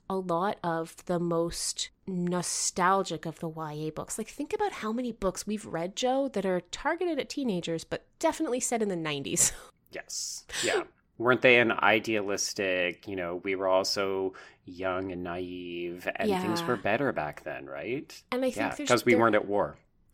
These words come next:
Speaker 2: Except we
Speaker 1: Exactly.
Speaker 2: were.
Speaker 1: Well, except we were, yeah.
Speaker 2: Yeah.
Speaker 1: Um, but there's, there is a market for that. And I think, you know,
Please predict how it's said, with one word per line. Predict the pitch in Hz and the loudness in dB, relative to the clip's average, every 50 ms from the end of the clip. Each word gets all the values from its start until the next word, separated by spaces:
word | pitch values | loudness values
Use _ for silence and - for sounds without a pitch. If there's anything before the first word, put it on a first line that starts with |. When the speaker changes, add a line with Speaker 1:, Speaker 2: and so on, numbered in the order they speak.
| _ _ | _ _
Speaker 2:
Except | - 220 - - - | 0 2 4 4 4
we | 190 143 | 2 -2
Speaker 1:
Exactly. | |
Speaker 2:
were. | 143 139 131 - - - _ _ _ _ _ _ | -6 -8 -8 -10 -10 -14 _ _ _ _ _ _
Speaker 1:
Well, | 160 139 | -4 -4
except | - - - 131 - - | -4 -6 -8 -8 -8 -8
we | 156 | -6
were, | - 87 170 - | -6 -6 -6 -4
yeah. | - - - - - - - | -6 -6 -6 -6 -6 -4 -4
Speaker 2:
Yeah. | - - | 4 8
Speaker 1:
Um, | 269 262 254 247 262 | 8 8 8 8 4
but | 269 277 - | 0 0 2
there's, | - 320 302 302 294 - - | 2 2 2 2 0 -2 -2
there | - 262 269 | 0 2 2
is | 285 302 302 | 2 2 2
a | 285 247 | 0 2
market | 247 269 330 330 - 175 - - | 2 0 0 0 -2 -4 -4 -4
for | - - 190 175 165 156 156 | -4 -2 0 0 2 0 0
that. | - 156 143 147 156 - - | 0 -2 -2 -2 -4 -8 -6
And | - 208 208 | -4 -2 -2
I | 208 208 | -2 -4
think, | - - 208 202 - - | -2 -2 -2 -2 -2 0
you | 208 214 | 2 4
know, | 208 202 196 185 | 4 4 2 0